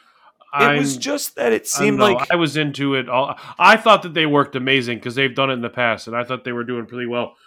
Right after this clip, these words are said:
Speaker 2: calling some stuff live, but I don't know. I thought I was pretty good.
Speaker 1: Yeah, it was just, I, I was kinda like, "What's going on with you guys? Why, why are you botching these?" Ugh, I mean, you know, I put botch in quotes because, again, it's not that they missed the move. It almost seemed like Charlotte was so used to giving extra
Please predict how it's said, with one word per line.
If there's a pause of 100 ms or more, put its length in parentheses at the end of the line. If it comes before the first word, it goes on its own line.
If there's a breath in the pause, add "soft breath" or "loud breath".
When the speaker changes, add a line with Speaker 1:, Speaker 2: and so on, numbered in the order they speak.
(140 soft breath)
Speaker 2:
calling
some
stuff
live, (100)
but (100)
I
don't
know.
I
thought
I
was
pretty
good. (240)
Speaker 1:
Yeah,
it
was
just,
I,
I
was
kinda
like,
"What's
going
on
with
you
guys?
Why,
why
are
you
botching
these?"
Ugh,
I
mean,
you
know,
I (140)
put
botch
in
quotes
because, (280 loud breath)
again, (180 soft breath)
it's
not
that
they
missed
the
move. (200 soft breath)
It
almost
seemed
like
Charlotte
was
so
used
to
giving
extra